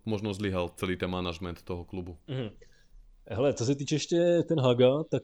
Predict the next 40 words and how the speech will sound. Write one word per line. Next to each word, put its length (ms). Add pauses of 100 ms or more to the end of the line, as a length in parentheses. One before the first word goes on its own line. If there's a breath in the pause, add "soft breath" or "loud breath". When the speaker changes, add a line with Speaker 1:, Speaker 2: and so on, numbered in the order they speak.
Speaker 2:
eh, 160
mi 80
se 140
líbí 240
jeho 300
přestupy 480
hlavně. 320 (200)
Jo, 120
a 160
úplně 260
Speaker 1:
Mhm. 80
Speaker 2:
fotbal 340
prostě, 460 (760)
jak 140
říkám, 220
na 60
houpačce, 400
jednou 240
dobrý, 200
jednou 200
blbý, 220
možná 220
kvůli 180
zraněním, 440 (440 soft breath)
ale 240
přestupy 760
konečně, 640
jako 180 (100)
to 80
mělo 220
hlavu 220
a 60
patu. 480 (480)
Žádné 360
nějaké 340
šílené 420
nakupy 360
na 100
poslední 440
den. 300